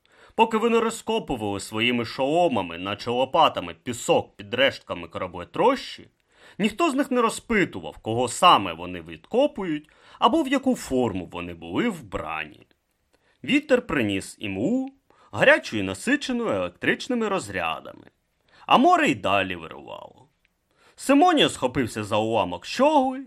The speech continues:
і раптом відчув, як її вага зменшилася, немов би хтось ухопився за другий кінець. Він побачив перед собою очі Брути. «Нічого не кажи», сказав Брута.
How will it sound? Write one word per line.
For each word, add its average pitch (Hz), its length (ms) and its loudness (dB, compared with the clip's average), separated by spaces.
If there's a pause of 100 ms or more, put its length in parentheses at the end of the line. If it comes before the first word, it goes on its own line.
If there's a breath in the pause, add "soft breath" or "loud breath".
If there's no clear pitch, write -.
(100)
і 143 120 -4
раптом 277 400 4
відчув, 180 680 -8
як 92 300 -6
її 90 200 -8
вага 113 420 2
зменшилася, 175 1040 -2
немов 107 300 -4
би 95 140 -8
хтось 139 400 -4
ухопився 208 800 -6
за 107 160 -10
другий 208 440 -6
кінець. 98 840 -8 (560 soft breath)
Він 117 180 -2
побачив 226 500 2
перед 226 300 -2
собою 202 560 -2
очі 110 440 -2
Брути. 87 580 -12 (1300 soft breath)
«Нічого 269 760 6
не 233 240 2
кажи», 214 800 2 (340)
сказав 101 540 -2
Брута. 90 640 -14